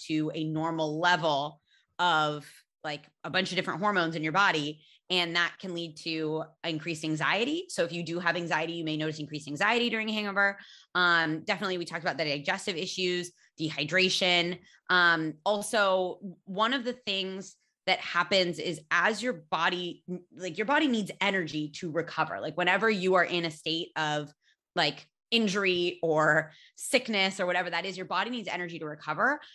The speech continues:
And so I think th-, when we talk about, like, the types of foods that we choose when we're hungover,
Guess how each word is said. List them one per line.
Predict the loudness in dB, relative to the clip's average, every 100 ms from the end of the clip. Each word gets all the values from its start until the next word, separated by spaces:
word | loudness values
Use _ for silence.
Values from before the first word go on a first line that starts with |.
| _
And | -4 0
so | 2 4 2 -2 -6 _ _ _ _ _ _ _
I | -4
think | -2 -4 -4 -8 _ -16
th-, | -14 -12
when | -4 -2
we | -2
talk | -2 0
about, | 2 2
like, | 0
the | -6
types | -8 -6 -6
of | -8
foods | 0 4 4 2 0
that | 0
we | -2 -6
choose | -4 -4 -4
when | -4 -4
we're | -2
hungover, | -2 -2 2 2 4 4 2